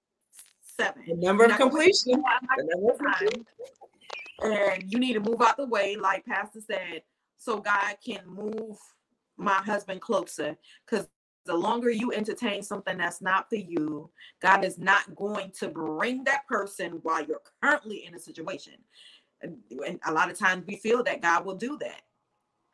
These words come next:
Speaker 1: I mean, if it's a counterfeit and we have somebody, because nine times out of ten, if you're with someone, you really are oblivious at first that they're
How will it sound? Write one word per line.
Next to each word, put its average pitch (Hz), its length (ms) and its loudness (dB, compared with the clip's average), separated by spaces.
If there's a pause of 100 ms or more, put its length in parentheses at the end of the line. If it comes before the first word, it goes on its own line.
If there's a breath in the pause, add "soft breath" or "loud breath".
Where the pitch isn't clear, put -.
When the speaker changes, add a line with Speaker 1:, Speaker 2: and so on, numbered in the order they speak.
(200)
Speaker 1:
I 247 80 6
mean, 226 160 2
if 226 140 -4
it's 269 140 -8
a 339 60 -4
counterfeit 262 640 0 (220 soft breath)
and 208 140 -6
we 277 140 -6
have 240 220 -2
somebody, 214 640 -4 (400)
because 285 240 -2
nine 311 240 0
times 370 220 -4
out 269 80 -10
of 254 100 -14
ten, 254 140 -8
if 220 120 -16
you're 233 120 -8
with 240 260 -2
someone, 233 480 -6
you 294 320 -4
really 254 400 -4
are 202 240 0
oblivious 233 540 -4 (640)
at - 180 -8
first 165 360 -10
that - 160 -6
they're 190 240 -2